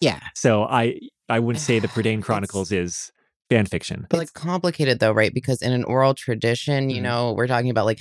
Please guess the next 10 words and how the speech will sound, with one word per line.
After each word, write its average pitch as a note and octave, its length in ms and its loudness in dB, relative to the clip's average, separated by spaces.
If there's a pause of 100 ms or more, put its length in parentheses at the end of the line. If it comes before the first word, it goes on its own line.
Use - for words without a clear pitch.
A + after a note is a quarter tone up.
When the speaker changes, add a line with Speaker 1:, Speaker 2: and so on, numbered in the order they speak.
(220)
Speaker 3:
the, C3+ 300 0
um, A2 600 2 (560)
like, B2 160 2 (160)
Beowulf A#2+ 640 2 (440)
was B2+ 200 0
probably C#3+ 500 2
told B2 260 -6
as G#2+ 120 -6
a G2+ 60 -8
story F#2+ 640 -2